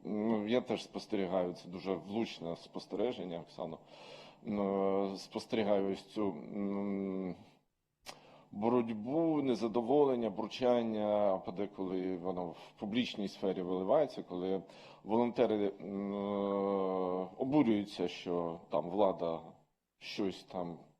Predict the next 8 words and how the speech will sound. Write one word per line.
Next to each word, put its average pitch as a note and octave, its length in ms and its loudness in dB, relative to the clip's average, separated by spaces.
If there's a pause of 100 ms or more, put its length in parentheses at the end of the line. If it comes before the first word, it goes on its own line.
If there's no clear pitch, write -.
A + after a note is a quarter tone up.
(800)
інколи F2+ 380 -8
пропонує, A2 840 4
інколи G2 520 -2 (420)
їм A#2 240 2
здається, G#2+ 400 2
що F#2+ 200 -2
нав'язує, G2 880 6 (100)
да? A2 240 -4